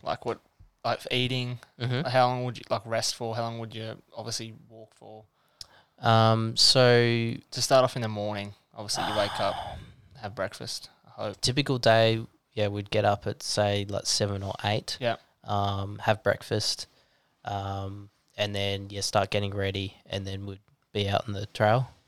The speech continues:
Speaker 2: Um, and then, like, some days we do a full eight to nine kilometer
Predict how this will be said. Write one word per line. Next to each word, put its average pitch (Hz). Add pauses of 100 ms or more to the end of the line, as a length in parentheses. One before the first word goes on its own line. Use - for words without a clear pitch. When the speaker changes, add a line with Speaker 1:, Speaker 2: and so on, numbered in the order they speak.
(280)
Speaker 2:
Um, 98 (440)
and 104
then, 101 (180)
like, -
some 127
days 107 (500)
we 104
do 101
a 104
full 101 (440)
eight 101
to 104
nine 98
kilometer 101